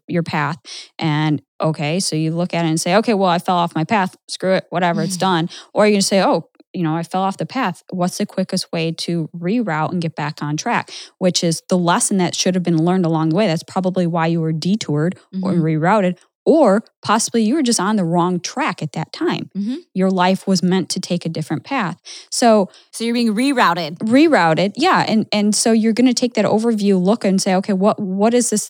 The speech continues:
Speaker 1: mean for me? How is this helping me get to the next step?"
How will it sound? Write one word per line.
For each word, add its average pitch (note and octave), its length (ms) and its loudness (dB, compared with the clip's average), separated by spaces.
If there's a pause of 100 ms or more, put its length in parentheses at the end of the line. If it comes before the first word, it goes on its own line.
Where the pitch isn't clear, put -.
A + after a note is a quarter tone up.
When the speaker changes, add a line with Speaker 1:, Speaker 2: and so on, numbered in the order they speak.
(120)
Speaker 1:
mean G3+ 340 2
for F3 260 -2
me? D#3+ 220 -6 (240)
How G3 200 2
is A3 100 0
this A3 140 -2
helping G3 580 -2
me D#3+ 320 -2 (120)
get - 220 0
to - 140 -2
the F#3 80 -2
next E3 320 -2
step?" E3 260 -2